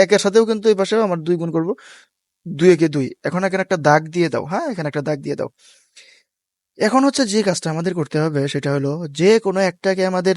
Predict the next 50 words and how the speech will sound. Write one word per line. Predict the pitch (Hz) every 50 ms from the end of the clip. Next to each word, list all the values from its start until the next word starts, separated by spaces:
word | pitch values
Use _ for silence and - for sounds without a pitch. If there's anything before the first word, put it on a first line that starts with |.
| 180 160 151
ভ্যানিশ | 147 147 156 160 -
করতে | - 170 143 - -
হবে। | 135 131 127 127 120 - _ _ _ _ _ _ _ _ _ _ _ _ -
যেটা | - 190 175 233 233 233
সমান | 208 - 247 262 285 269
হয়ে | 233 226 226 220
যাবে | 240 254 254
সেটাকে | 208 247 220 220 196 196
আমরা | 185 185 196 202 208 - -
ভ্যানিশ | 160 147 156 165 170 156
করে | - - 160 147 139
দিব। | 139 135 139
কিভাবে | 143 165 214 220 233 233 254
ভ্যানিশ | 240 240 233 220 -
করব? | - 240 233 247 277
আসো | - 240 - 196
দেখো | 185 196 202 202
তো। | 208 240 277 _ _ _ _ _ _ _ _ _ _ _ _ _ _ -
এখানে | - 202 214 233 240 254
আছে | 247 233 262 254
প্লাস | 233 233 208 196 202 196 -
টু | - 233
এক্স, | 233 240 233 - -
এখানে | - 170 185 180 185
আছে | 185 175 185
প্লাস | 180 - 151 147 139 127 -
টু | - -
এক্স। | 131 117 107 - - - - _ _ _ - - _ _ _ _ -
এখন | - 139 156 170
এখানে | 180 180 196 196 214 208
কি | 196 214 202 180
আমরা | 165 160 160 160 156 147
যোগ | 143 175 208 233 233 - -
করলে | - 214 196 180 180 185 196
এই | - 190 190 196 196 170 -
টু | - 202
এক্স | 196 190 -
টু | - - 214
এক্স | 208 - -
কাটা | - 196 185 180 175
যাবে, | 165 170 170 196 196
নাকি | 175 160 151 160 160
বিয়োগ | 143 143 170 208 208 202 -
করলে | - 175 151 156 165
টু | 151 - 156
এক্স | 151 147 - -
টু | - - 151
এক্স | 151 147 - - -
কাটা | - 151 143 139 117
যাবে? | 104 95 - -